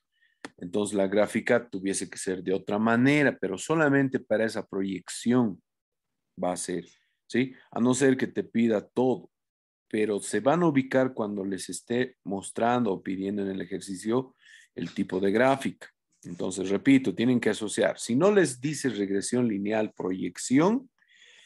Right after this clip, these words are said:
entonces se trabaja con solamente las gráficas o de series de tiempo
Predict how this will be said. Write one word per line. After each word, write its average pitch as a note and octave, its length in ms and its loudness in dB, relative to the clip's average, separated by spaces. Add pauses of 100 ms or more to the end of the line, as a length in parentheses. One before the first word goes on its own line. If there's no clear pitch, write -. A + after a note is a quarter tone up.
(100)
entonces - 360 -2
se G#2+ 100 -2
trabaja A#2+ 560 2
con C3 380 -2 (320)
solamente C3 580 4
las G#2 180 0
gráficas G2+ 600 -4
o F#2 140 -2
de F#2 120 0
series B2+ 380 4
de G#2 120 2
tiempo G2+ 600 -2